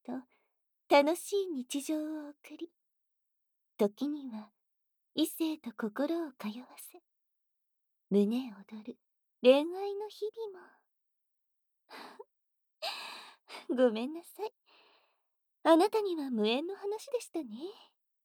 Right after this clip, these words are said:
私のように素敵な異性の方々と関係を持ち、華やかな学園生活を送れるよう努力すること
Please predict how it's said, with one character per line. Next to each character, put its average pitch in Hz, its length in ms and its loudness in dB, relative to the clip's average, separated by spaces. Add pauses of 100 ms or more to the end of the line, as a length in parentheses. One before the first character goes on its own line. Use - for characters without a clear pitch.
(1040)
私 269 460 -2
の 285 100 -6
よ 294 260 -12
う 294 40 -16
に 240 280 -10 (580)
素 - 160 -12
敵 330 280 0
な 370 120 0
異 381 140 -2
性 415 300 -4
の 320 100 -4
方 320 300 -2
々 320 240 -4
と 226 120 -4
関 285 300 0
係 330 320 -8
を 320 80 -14
持 320 100 -20 (120)
ち、 - 180 -18 (840)
華 339 240 6
や 453 180 -2
か 403 120 0
な 330 140 0
学 254 260 0
園 330 160 2
生 440 260 -2
活 370 320 -4
を 294 200 -2
送 220 180 -6
れ 339 140 -4
る 359 180 -8
よ 370 180 -10
う 320 80 -18 (540)
努 220 100 10
力 494 240 2
す - 160 -6
る 320 120 0
こ 349 120 -4
と 392 120 -2